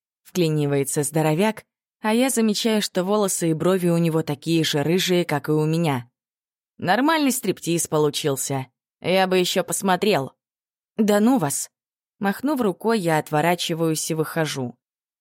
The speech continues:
Честно говоря, самой смешно, но и стыдно тоже, аж щеки пылают. Они и до этого после двух клубничных дайкири красные были, а теперь я вся как помидор.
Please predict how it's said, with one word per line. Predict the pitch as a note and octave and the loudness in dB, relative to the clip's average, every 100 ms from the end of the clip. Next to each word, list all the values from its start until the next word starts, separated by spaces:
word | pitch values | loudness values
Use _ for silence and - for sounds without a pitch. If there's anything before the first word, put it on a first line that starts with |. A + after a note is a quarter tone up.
| _ | _
Честно | - G3 F3 - F3 | -2 0 0 0 0
говоря, | F3 E3+ F#3 B3 A3+ - - | 2 2 2 2 0 -6 -10
самой | - A#3+ A3 E3 | 0 2 4 2
смешно, | - D#3 C#3+ - D3 C3+ - _ - | 0 -2 -2 0 -2 -2 -6 _ -4
но | G3+ F#3+ | 0 0
и | |
стыдно | E3+ - A#3+ F3 D3+ | 0 0 0 2 0
тоже, | C3 C#3+ - | 2 0 2
аж | E3+ F#3+ | 0 0
щеки | - F3 C#3+ C#3+ | -2 0 -2 -2
пылают. | - C#3+ C#3 C#3 C3+ - _ _ - | -2 0 2 0 -2 -10 _ _ -6
Они | G#3 A3 G#3 | 0 2 2
и | G3 | 2
до | G3 | 2
этого | A3+ A3 D3 D3 | 0 0 0 0
после | D3 D3 D#3 | 0 0 0
двух | D#3 D#3 C#3+ | 0 -2 -4
клубничных | - D#3+ E3 D#3+ - D#3+ C#3+ | -4 -2 -2 -2 -2 -4 0
дайкири | E3+ E3 - D#3+ D3+ | 0 0 -2 -2 -2
красные | - E3 C#3 - C#3+ C#3+ | 0 0 0 -2 -2 -2
были, | C#3 D3 C#3 C3+ _ _ | 0 0 0 -4 _ _
а | - E3+ | -4 -2
теперь | F#3+ F#3+ C#4+ | -2 0 0
я | F3 D3+ | 2 0
вся | - D3+ | 0 -2
как | C#3 - - | -2 -6 0
помидор. | G#3 A#3 F#3 D#3 C#3 | 2 2 2 0 0